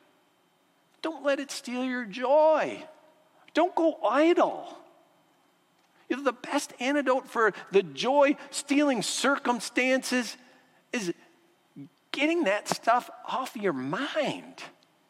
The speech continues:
and getting your mind off of yourself and looking toward others and thinking about serving others. See others and see different ways to serve them. They're all around us.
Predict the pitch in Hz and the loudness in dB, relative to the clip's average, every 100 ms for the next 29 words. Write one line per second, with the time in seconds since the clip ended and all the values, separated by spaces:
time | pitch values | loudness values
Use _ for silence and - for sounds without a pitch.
0 | _ _ - 175 269 359 320 240 170 214 | _ _ -6 -2 0 2 2 2 -2 -2
1 | 262 220 220 226 220 185 143 - 233 269 | 0 2 2 0 -2 0 0 -2 0 0
2 | 262 - - - 233 208 240 311 330 277 | 0 -6 -20 -4 -2 0 -2 0 0 -2
3 | - 233 240 240 - 240 294 285 180 110 | -4 0 0 0 -2 -2 0 0 -2 -4
4 | - - - - 254 240 - - - 285 | -12 -18 -20 -4 -4 -4 -10 -18 -6 -2
5 | 302 294 254 - - 294 359 294 151 120 | 0 2 0 -2 -2 2 2 2 0 0
6 | 92 87 - - - - - 349 - - | -4 -8 -12 -14 -8 -6 0 0 0 0
7 | 247 285 247 175 143 151 - 233 196 226 | 2 2 4 2 2 0 -2 -6 -6 -4
8 | - 196 196 247 285 254 - - 190 - | -4 -2 0 2 4 2 0 -2 -2 -2
9 | - 233 269 208 170 180 156 214 - 254 | -4 0 2 2 2 2 4 2 4 4
10 | 349 370 302 254 330 381 330 107 - - | 6 4 2 0 2 2 2 0 -4 -6
11 | - - | -10 -12